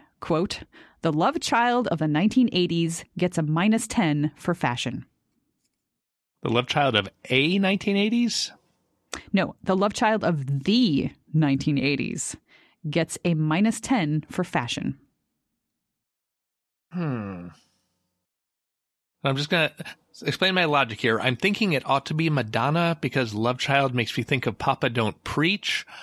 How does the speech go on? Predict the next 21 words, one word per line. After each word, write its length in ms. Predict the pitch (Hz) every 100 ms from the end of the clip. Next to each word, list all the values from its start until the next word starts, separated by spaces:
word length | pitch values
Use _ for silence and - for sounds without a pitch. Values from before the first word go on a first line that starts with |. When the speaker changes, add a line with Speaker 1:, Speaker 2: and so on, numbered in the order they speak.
| - - - -
Speaker 2:
but 120 | 143
I'm 200 | 131 131
worried 400 | 127 156 165 131
that 340 | 135 131 -
the 80 | 117
minus 480 | 117 127 143 120 -
ten 320 | - 143 131
is 100 | 113
some 180 | - 123
kind 220 | 123 123
of 140 | 98 104
math 400 | 104 117 - -
joke 360 | 110 101 -
I'm 120 | 104 104
not 180 | 107 - _ _
thinking 380 | - 104 - 82
of. 280 | - - - 311
<laughs> 60 | 302 285 277 - _ _ - - 220 -
Like, 300 | - 123 113
there's 540 | - - 135 131 113 110
some 600 | - 151 139 139 135